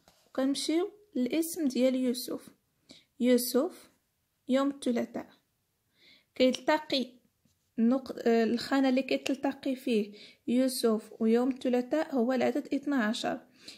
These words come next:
إذا وفر يوسف يوم الثلاثاء اثنا عشر درهما، ثم نكتبها هنا كمعلومة نقوم بمعالجتها الآن مع مساعدة هذا الجدول. ثم مطلوب منا نقوم بتحديد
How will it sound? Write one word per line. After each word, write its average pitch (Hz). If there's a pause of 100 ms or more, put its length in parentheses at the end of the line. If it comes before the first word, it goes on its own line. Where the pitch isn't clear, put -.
(140)
إذا 226
وفر 269
يوسف 254
يوم 262
الثلاثاء 247
اثنا 277
عشر 262 (420)
درهما، 240 (340)
ثم 240
نكتبها 277
هنا - (840)
كمعلومة 269 (440)
نقوم 277
بمعالجتها 262
الآن 247 (320)
مع 240
مساعدة 247
هذا 277
الجدول. 240 (800)
ثم 311
مطلوب 277
منا 277
نقوم 277
بتحديد 277